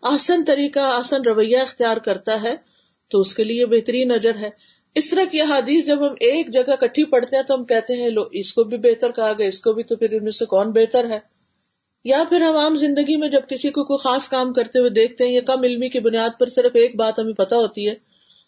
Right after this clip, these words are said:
تو ہم اس کو ہی آئیڈیلائز کرنا شروع کر دیتے ہیں اور سمجھتے ہیں شاید اجر و ثواب سارا اسی کے لیے اور دوسرے کے لیے نہیں۔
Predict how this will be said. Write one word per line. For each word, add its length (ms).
تو 100
ہم 80
اس 120
کو 80
ہی 80
آئیڈیلائز 560
کرنا 220
شروع 240
کر 140
دیتے 280
ہیں 80
اور 140
سمجھتے 220
ہیں 60
شاید 240
اجر 200
و 60
ثواب 340
سارا 220
اسی 240
کے 140
لیے 240
اور 100
دوسرے 320
کے 100
لیے 160
نہیں۔ 200